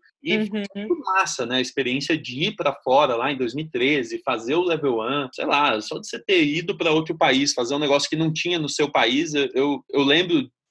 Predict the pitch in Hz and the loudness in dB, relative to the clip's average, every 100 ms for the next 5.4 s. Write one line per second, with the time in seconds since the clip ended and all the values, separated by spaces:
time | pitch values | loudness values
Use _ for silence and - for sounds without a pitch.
0 | - 151 233 - 170 - 147 135 151 123 | 0 2 2 0 -4 -2 -2 0 -2 -4
1 | - 160 156 147 156 170 185 190 - 127 | -4 -6 -4 -6 -4 -4 -6 -6 -4 -2
2 | 117 _ _ 131 - 165 - 147 - 202 | -4 _ _ -2 2 2 2 0 2 0
3 | 185 - - 185 185 - 214 220 - 143 | 0 -4 0 0 0 0 0 0 -4 -2
4 | 147 160 190 262 269 220 220 - 202 - | -2 -4 -2 -2 -2 -2 -2 -2 -2 -2
5 | 208 233 - - | -4 -4 0 0